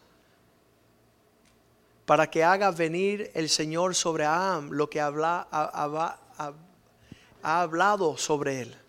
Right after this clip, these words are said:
Dios le había dicho a Abraham que él lo iba a levantar poderosamente, que él iba a ser padre de naciones, que en sus lomos habían, que había una nación. ¿Y, y por qué Dios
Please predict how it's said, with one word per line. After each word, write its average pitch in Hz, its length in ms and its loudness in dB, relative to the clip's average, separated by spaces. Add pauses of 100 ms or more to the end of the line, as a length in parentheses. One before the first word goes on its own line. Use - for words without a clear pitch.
(500)
Dios 190 240 4
le 208 60 6
había 185 180 6
dicho 185 600 2
a - 260 2
Abraham 170 380 4
que 170 100 0
él 180 140 2
lo 185 40 2
iba 180 280 4
a - 200 -6
levantar 165 800 4
poderosamente, 170 1120 2
que 143 160 -2
él 165 100 0
iba 185 180 2
a 170 40 0
ser 180 240 -2
padre 180 440 2
de 175 120 -2
naciones, 165 760 -2 (400)
que 147 340 4
en 156 80 0
sus 147 240 -2
lomos 180 400 4
habían, 180 420 2 (400)
que 156 120 2
había 156 260 2
una 185 240 0
nación. 190 800 0 (1400)
¿Y, 147 280 -2
y 170 60 -2
por 147 220 0
qué 190 180 0
Dios 196 420 0